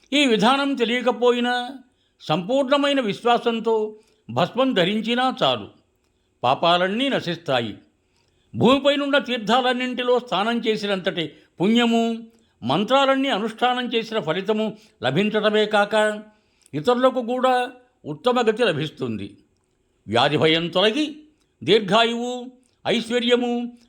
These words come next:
జ్ఞానము లభిస్తాయి అని శివుడు చెప్పాడు. కనుక "ఓ రాక్షసుడా, ఈ భస్మం వల్లనే నీకిట్టి జ్ఞానం కలిగింది"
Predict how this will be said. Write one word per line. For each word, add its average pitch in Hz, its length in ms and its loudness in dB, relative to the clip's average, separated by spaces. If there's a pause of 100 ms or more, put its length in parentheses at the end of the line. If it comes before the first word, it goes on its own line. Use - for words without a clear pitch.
జ్ఞానము 185 560 -2
లభిస్తాయి 139 680 -4 (320)
అని 254 160 0
శివుడు 196 280 -2
చెప్పాడు. 113 520 -4 (1120)
కనుక 165 180 4
"ఓ 147 220 2
రాక్షసుడా, 175 800 0 (440)
ఈ 220 100 0
భస్మం 208 440 0
వల్లనే 269 600 2 (300)
నీకిట్టి 233 440 -2
జ్ఞానం 185 460 0
కలిగింది" 120 640 -4